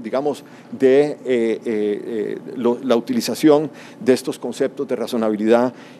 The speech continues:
y proporcionalidad en los recursos, especialmente de las acciones de inconstitucionalidad, donde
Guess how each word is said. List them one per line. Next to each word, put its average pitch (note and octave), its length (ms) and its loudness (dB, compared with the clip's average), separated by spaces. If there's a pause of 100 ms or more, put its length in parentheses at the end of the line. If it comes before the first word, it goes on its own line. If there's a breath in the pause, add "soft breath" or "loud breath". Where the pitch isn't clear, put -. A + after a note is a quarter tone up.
y C3+ 260 6
proporcionalidad B2 1080 -2 (100)
en C3 500 4
los A2 240 4 (180)
recursos, C3 600 0 (480 loud breath)
especialmente B2+ 840 0
de A#2 200 0
las A#2 160 0
acciones C3 280 2
de A#2+ 220 4
inconstitucionalidad, A#2+ 1120 -2 (1400)
donde C#3+ 420 4